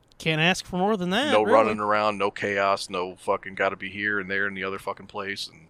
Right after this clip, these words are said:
Speaker 1: "I heard there's a trunk or treat two blocks over. Let's go."
Speaker 2: Yeah.
Speaker 1: What kind of candy did you give out?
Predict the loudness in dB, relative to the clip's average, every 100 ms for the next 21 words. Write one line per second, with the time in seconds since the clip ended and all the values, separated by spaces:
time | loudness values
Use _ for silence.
0 | 2 4 4 2 0 0 2 -2 -2 -6
1 | -4 0 0 2 0 2 2 2 4 4
2 | 4 2 0 -2 2 2 2 -2 -2 4
3 | 4 4 -6 -20 _ -4 -4 2 2 2
4 | 0 0 0 -4 -4 -6 -2 2 4 2